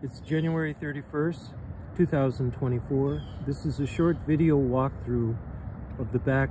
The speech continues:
nine thousand two hundred foot Class A office space at a property known as Jack's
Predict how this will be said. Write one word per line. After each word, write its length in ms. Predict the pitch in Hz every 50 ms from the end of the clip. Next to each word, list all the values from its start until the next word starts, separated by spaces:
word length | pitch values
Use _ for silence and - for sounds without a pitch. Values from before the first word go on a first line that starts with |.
| - - -
nine 340 | 123 117 127 131 139 147 147
thousand 520 | 139 - 135 131 127 123 - 139 131 123 -
two 140 | - 147 143
hundred 280 | 147 147 135 123 120 117 -
foot 200 | - 139 139 127 - - - - - - - - - - - - -
Class 260 | - 151 143 135 -
A 160 | - 143 135 131
office 380 | 123 120 131 131 - 156 143
space 540 | - - - - 170 165 170 175 170 - - - - - - - - - - - - - - - - - -
at 80 | 139 127
a 40 |
property 500 | 110 - - 143 139 131 - 139 135 135
known 320 | 131 127 131 131 131 127 127
as 160 | 120 110 107
Jack's 440 | - - 131 131 131 135 131 -